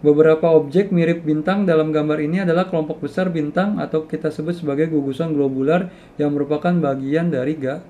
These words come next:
galaksi. Yang berikutnya adalah, eh, galaksi tipe irregular. Jadi hanya sepuluh persen,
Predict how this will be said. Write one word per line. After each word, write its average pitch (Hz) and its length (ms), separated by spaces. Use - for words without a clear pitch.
galaksi. 117 480
Yang 160 160
berikutnya 180 640
adalah, 170 380
eh, 160 80
galaksi 165 480
tipe 190 400
irregular. 147 560
Jadi 135 240
hanya 202 720
sepuluh 185 480
persen, 214 640